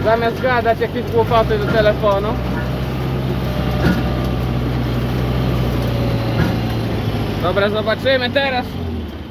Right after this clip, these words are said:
czy jak ruszę powoli, czy przepchnie przez podbierak już tą masę.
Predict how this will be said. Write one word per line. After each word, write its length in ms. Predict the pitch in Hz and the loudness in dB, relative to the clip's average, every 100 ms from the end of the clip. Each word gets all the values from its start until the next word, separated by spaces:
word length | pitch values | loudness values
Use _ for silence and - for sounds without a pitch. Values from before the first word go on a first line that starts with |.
| - - - - - | -12 -14 -14 -12 -6
czy 120 | 202 - - - - - | -6 -4 -8 -6 -6 -4
jak 220 | 175 180 | -2 -2
ruszę 500 | 220 254 233 233 226 202 - - - - - - - - - - - - - - - - - | 2 2 2 -2 -4 -6 -12 -14 -14 -14 -12 -12 -12 -12 -12 -12 -10 -8 -6 -4 -4 -2 0
powoli, 520 | 180 175 233 214 202 | 0 2 2 2 -2
czy 180 | 208 214 | -2 -6
przepchnie 640 | 196 - 254 240 - 220 233 | -4 -2 -2 -2 -6 -6 -6
przez 240 | - 226 | -6 -8
podbierak 640 | - 233 226 254 233 220 | -6 -4 0 0 0 -2
już 160 | 220 214 | -4 -6
tą 200 | 233 220 | -4 -4
masę. 480 | 226 220 - 220 | -2 -4 -4 -6